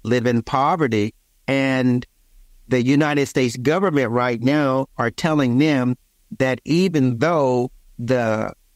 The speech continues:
uh, the Colorado River runs right through the, uh, Navajo Nation, you still cannot draw water from it because we have to go back and check all of these treaties.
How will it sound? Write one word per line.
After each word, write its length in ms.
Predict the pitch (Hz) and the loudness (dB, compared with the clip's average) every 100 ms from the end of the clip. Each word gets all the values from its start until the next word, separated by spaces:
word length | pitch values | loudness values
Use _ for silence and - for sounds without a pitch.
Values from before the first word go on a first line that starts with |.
| _ _ | _ _
uh, 180 | 107 110 | -4 -2
the 160 | 107 113 | -2 -4
Colorado 640 | - 185 185 160 156 143 | -2 0 0 0 0 0
River 400 | 123 139 175 139 | 0 0 0 0
runs 400 | 120 143 143 120 | 0 0 0 -2
right 360 | 113 143 170 160 - | -2 0 -2 -6 -6
through 520 | 131 180 160 131 131 - _ _ _ - | 0 2 2 2 -2 -6 _ _ _ -4
the, 260 | 131 123 123 | -2 0 -2
uh, 220 | 127 123 | -2 0
Navajo 500 | 127 147 143 151 143 | 0 0 0 -2 -2
Nation, 540 | 127 147 170 - 139 113 _ - | 0 0 -2 -2 -2 -4 _ -6
you 220 | 135 175 | -2 0
still 520 | 160 - 196 208 185 | -2 -4 2 2 2
cannot 460 | - 175 147 147 131 | 0 0 0 -2 -2
draw 360 | 117 143 135 | 0 0 2
water 460 | 131 123 147 165 156 | 0 0 0 2 0
from 360 | - 135 127 123 | -4 -2 0 -2
it 120 | 117 | -2
because 320 | 123 - 127 | -2 -2 0
we 140 | 143 | 0
have 200 | 147 139 | 0 0
to 80 | - | -2
go 200 | 117 127 | 0 0
back 280 | 123 127 127 | 0 -2 -2
and 140 | 123 | -2
check 240 | 117 143 123 | 0 -2 0
all 180 | 127 123 | 2 2
of 80 | |
these 180 | 113 113 | 0 -2
treaties. 560 | - 170 175 135 95 | -2 0 2 2 0